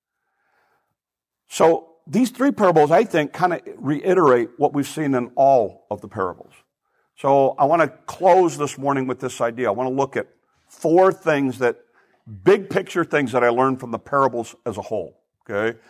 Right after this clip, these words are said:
So I'm kinda gonna go through the whole, uh, just key, I, a couple of really key ideas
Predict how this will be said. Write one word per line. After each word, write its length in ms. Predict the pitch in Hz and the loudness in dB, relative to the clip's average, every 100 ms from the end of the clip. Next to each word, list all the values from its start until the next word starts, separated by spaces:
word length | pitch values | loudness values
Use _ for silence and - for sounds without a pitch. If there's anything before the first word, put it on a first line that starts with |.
| _ _ | _ _
So 120 | - | -4
I'm 120 | 117 | -4
kinda 240 | - 156 143 | 0 0 0
gonna 160 | 139 | 0
go 160 | 135 131 | 2 0
through 220 | 135 135 | 0 -2
the 100 | 113 | -2
whole, 580 | 107 135 127 123 117 - _ _ _ _ _ _ _ _ _ _ | 0 2 4 4 0 -8 _ _ _ _ _ _ _ _ _ _
uh, 460 | 95 98 92 92 95 | -14 -12 -10 -10 -10
just 260 | 120 120 _ _ | -10 -10 _ _
key, 360 | - - 190 175 | -18 -8 -4 0
I, 180 | 151 139 | 2 2
a 240 | 139 143 117 _ | 0 -8 -10 _
couple 300 | 165 147 135 | -4 -2 -2
of 80 | 123 | 0
really 260 | 139 139 | 2 0
key 360 | 123 - 160 147 | -2 -8 -10 -4
ideas 580 | - 117 117 127 101 | -2 -2 0 0 0